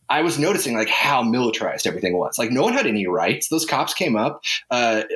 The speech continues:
jumping around, obviously, but when Bruce Willis, he's won the tickets to go, you know, the army's rigged the, um, the army has rigged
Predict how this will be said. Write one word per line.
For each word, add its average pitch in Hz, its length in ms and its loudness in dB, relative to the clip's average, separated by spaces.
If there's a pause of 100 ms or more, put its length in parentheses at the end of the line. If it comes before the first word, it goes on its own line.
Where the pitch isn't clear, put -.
(140)
jumping 113 320 2
around, 101 260 2
obviously, 98 400 0
but 104 140 -2
when 107 160 2
Bruce 117 280 -2
Willis, 104 560 0 (460)
he's 113 400 0
won 110 300 0
the 107 60 0
tickets 104 680 -2
to 120 140 0
go, 98 600 0 (240)
you 104 140 2
know, 92 420 0
the 113 100 -2
army's 107 440 0
rigged 104 320 0
the, 95 500 0 (100)
um, 95 500 -2 (440)
the 117 100 0
army 117 240 2
has 113 240 0
rigged 101 380 0